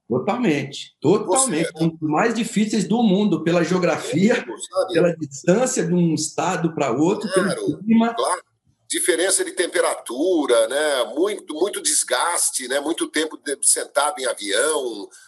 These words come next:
Speaker 2: pouco tempo pra treinar. É uma loucura. Agora, falando em inteligência, todo mundo sabe que os europeus, quando o Brasil foi tricampeão no México, os europeus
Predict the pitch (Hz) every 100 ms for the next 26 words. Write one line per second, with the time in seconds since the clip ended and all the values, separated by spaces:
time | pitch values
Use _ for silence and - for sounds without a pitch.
0 | _ 151 151 - 165 - 139 - - -
1 | 135 147 127 101 85 - _ - 156 220
2 | 226 - - 180 113 92 - - 147 202
3 | - 214 240 226 180 175 135 - - 202
4 | - - 104 87 - _ - 220 214 208
5 | 185 - 156 - - - 196 180 151 165
6 | 160 - 143 156 165 - - 175 160 147
7 | 139 139 - - 123 123 113 117 107 113
8 | 117 147 160 151 151 151 147 143 -